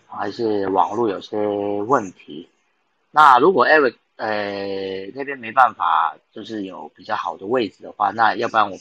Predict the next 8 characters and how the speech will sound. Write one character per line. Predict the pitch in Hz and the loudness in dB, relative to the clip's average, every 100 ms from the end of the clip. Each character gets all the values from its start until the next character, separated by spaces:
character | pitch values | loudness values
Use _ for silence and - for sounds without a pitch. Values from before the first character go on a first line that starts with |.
| 98 | -16
就 | 107 98 95 _ _ _ _ _ | -10 -10 -10 _ _ _ _ _
先 | - - 107 104 104 104 104 104 _ _ | -18 -4 -2 -2 -6 -8 -10 -14 _ _
往 | 120 98 - | 2 2 2
下 | - 117 110 | 4 4 4
一 | |
题 | - - 71 90 _ _ | 0 -18 -18 -18 _ _
去。 | - - 107 - _ _ _ _ _ _ _ _ _ _ _ _ _ _ _ _ _ _ _ _ _ _ _ _ _ _ _ _ _ _ _ _ | -16 -10 -10 -12 _ _ _ _ _ _ _ _ _ _ _ _ _ _ _ _ _ _ _ _ _ _ _ _ _ _ _ _ _ _ _ _
哦， | _ | _